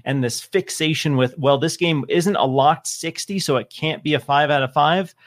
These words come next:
I just, it just becomes this, this, this spiral of, of, you know, this need for perfection. And we associate perfection with grade school.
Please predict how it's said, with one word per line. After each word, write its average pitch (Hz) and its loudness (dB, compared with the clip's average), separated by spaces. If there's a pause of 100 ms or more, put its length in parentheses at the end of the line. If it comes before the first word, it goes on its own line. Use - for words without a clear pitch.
(440)
I 170 4
just, 151 -4 (840)
it 165 0
just 143 -4
becomes 160 2
this, 147 2
this, 139 -2
this 139 -2
spiral 139 4
of, 120 0 (280)
of, 120 -6 (100)
you 139 -4
know, 110 -2 (400)
this 127 -4
need 143 0
for 156 -2
perfection. 135 0
And 120 -2
we 156 0
associate 190 0
perfection 170 0
with 143 0
grade 139 0
school. - -10